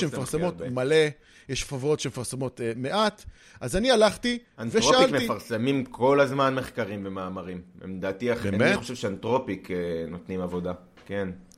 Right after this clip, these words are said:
Speaker 2: אוקיי, אז אני הלכתי ועשיתי דיפ ריסרצ' ואמרתי, "אני רוצה להבין מי אלה שעושים באמת הכי הרבה. תן לי את הטופ עשרים." אז הטופ עשרים,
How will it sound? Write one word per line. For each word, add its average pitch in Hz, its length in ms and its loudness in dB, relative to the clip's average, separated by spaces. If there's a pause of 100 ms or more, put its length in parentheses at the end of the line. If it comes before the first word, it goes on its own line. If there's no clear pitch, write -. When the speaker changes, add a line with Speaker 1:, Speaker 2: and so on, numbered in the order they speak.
(100)
Speaker 2:
אוקיי, 202 440 -2
אז 135 160 -2
אני 202 140 4
הלכתי 226 300 2
ועשיתי 196 300 -2
דיפ 165 220 -4
ריסרצ' 135 440 -4
ואמרתי, 202 340 -2
"אני 202 80 -2
רוצה 208 180 2
להבין 214 400 2 (460)
מי 214 280 -2
אלה 220 280 2
שעושים 202 520 -2
באמת 185 400 -2
הכי 233 380 -4 (340)
הרבה. 127 280 -2 (220)
תן 240 140 2
לי 247 60 2
את - 80 -2
הטופ 196 340 4
עשרים." 143 220 2 (760)
אז 139 160 -2
הטופ 277 380 2
עשרים, 143 140 4